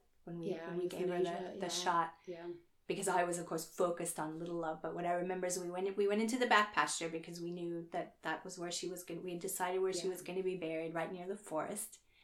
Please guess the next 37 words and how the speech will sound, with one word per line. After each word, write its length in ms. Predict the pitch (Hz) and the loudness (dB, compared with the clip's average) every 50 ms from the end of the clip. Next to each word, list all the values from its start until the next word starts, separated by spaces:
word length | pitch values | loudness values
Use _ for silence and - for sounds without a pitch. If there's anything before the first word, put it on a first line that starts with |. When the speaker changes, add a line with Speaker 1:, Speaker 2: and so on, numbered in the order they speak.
| _ _ _ _ _ _ _ _ - | _ _ _ _ _ _ _ _ -6
Speaker 1:
And, 320 | - 175 180 180 180 175 175 | -4 -2 -2 -2 -2 -2 -2
um, 400 | 170 170 170 170 170 170 175 175 - - - - - _ _ _ _ _ _ _ _ _ - - - _ _ _ _ _ _ - | -2 0 0 -2 -2 -4 -6 -8 -12 -20 -20 -20 -20 _ _ _ _ _ _ _ _ _ -20 -20 -20 _ _ _ _ _ _ -4
we 140 | 196 180 180 | -4 -2 -2
went 340 | 175 180 175 185 190 190 - | -2 -2 -2 -2 -2 -2 -2
there, 260 | 180 170 170 165 156 | -2 0 0 0 0
and 180 | 165 175 175 175 | 0 -2 0 2
Veller 280 | 202 214 233 233 208 | 4 4 4 4 2
came 300 | 202 - - 185 175 180 | 2 0 -4 -6 -4 -2
with 220 | 185 185 185 - - | -2 -2 -2 -2 -4
us. 180 | 139 135 - | -4 -4 -2
Speaker 2:
Yes. 380 | 170 156 180 190 - - - - - _ _ _ _ _ - | -2 -2 -2 -4 -6 -10 -16 -18 -20 _ _ _ _ _ -12
Speaker 1:
And 100 | 185 170 - | -10 -6 0
Chrisse 320 | - 262 - - - 196 190 | 2 2 2 2 2 0 0
came 180 | - 175 170 | 0 -2 -4
with 180 | 165 165 156 - | -4 -4 -6 -6
us. 200 | - 151 - - | -6 -6 -6 -6
And 120 | 185 185 | -8 -6
Chrisse 220 | - 240 240 - - | -2 0 2 4 4
had 220 | 254 233 220 196 | 6 6 8 10
asked 280 | 185 185 185 185 - - | 12 12 12 10 8 2
me 100 | 165 160 | -2 -4
at 100 | 156 160 | -4 -4
some 180 | - 170 170 170 | -4 -6 -4 -4
point, 220 | - 170 170 - | -4 -4 -4 -4
like, 160 | 175 180 175 - | -6 -8 -8 -8
"Do 80 | - | -8
you 80 | 180 180 | -6 -4
want 240 | 175 175 175 170 190 | -2 -2 0 0 0
me 80 | 190 | -2
to 60 | 185 185 | -2 -2
go 140 | 185 180 | -2 -2
away 280 | 175 175 170 175 175 175 | 0 0 0 -2 -2 -4
so 160 | 170 - - | -4 -4 -6
you 80 | 180 170 | -6 -6
can 160 | - 180 175 | -8 -8 -8
be 140 | 170 170 165 | -6 -6 -8
alone?" 460 | 165 170 175 170 165 160 160 165 170 | -6 -4 -4 -4 -4 -4 -6 -10 -12